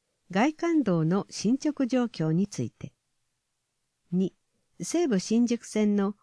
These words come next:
連続立体交差化計画と上草駅周辺のまちづくりについて。他二件。文化芸術スポーツに関する特別委員会。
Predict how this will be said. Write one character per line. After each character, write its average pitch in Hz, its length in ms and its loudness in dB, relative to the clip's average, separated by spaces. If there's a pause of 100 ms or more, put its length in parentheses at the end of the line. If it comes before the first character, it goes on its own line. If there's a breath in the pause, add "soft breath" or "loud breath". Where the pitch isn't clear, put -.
(120)
連 226 280 4
続 269 300 -2
立 208 240 0
体 302 240 0
交 262 220 0
差 254 140 -6
化 254 140 -6
計 233 200 -2
画 - 200 -6 (160)
と - 160 -8 (460)
上 240 400 2 (120)
草 285 220 -2
駅 170 280 -2
周 170 260 -2
辺 175 260 0
の 160 280 -2
ま 143 220 0
ち - 140 -4
づ 311 160 -4
く 214 140 -4
り 170 140 0
に 208 140 0
つ - 160 -6
い 151 100 -2
て。 - 240 -14 (580)
他 226 340 -6
二 220 180 0
件。 139 260 -10 (1700)
文 311 240 2
化 185 180 0
芸 165 240 2
術 196 460 -4
ス - 160 -14
ポ 349 180 -2
ー 339 40 -2
ツ - 140 -6
に 220 140 0
関 220 260 -2
す - 180 -6
る 185 120 -2
特 - 260 -6
別 233 320 -2
委 208 100 0
員 180 140 0
会。 135 300 -12